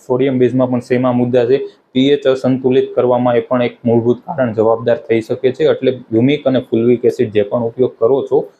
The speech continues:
પોટેશિયમ આધારિત ઉપયોગ કરો. ખાસ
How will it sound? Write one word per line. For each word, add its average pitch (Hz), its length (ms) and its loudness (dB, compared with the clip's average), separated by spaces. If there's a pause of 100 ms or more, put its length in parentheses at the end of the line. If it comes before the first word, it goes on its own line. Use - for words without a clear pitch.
(300)
પોટેશિયમ 131 480 -2
આધારિત 131 320 2
ઉપયોગ 135 340 0
કરો. 143 280 0 (300)
ખાસ 139 320 -4